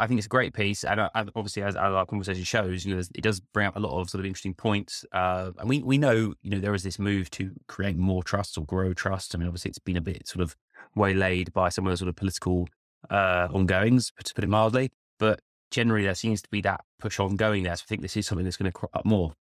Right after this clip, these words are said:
Um, so yeah, a great piece from Sir David, and we look forward to more from him that we will no doubt discuss in the, uh, the weeks ahead and weeks and months ahead. So turning to a very different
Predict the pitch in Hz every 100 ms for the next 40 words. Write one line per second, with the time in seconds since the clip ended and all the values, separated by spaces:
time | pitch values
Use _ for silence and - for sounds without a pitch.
0 | _ - 110 113 - 135 95 135 127 127
1 | 110 98 - 98 98 107 107 - 101 101
2 | 101 101 104 - 107 101 101 98 104 98
3 | 92 95 131 135 101 98 98 92 87 -
4 | - 85 - - - 92 92 92 92 -
5 | - 92 90 92 - 90 90 87 - 90
6 | 95 - 120 127 85 85 98 - - 120
7 | - - - - _ _ _ _ _ -
8 | 160 165 151 - 175 202 170 147 147 113
9 | 139 - 131 110 67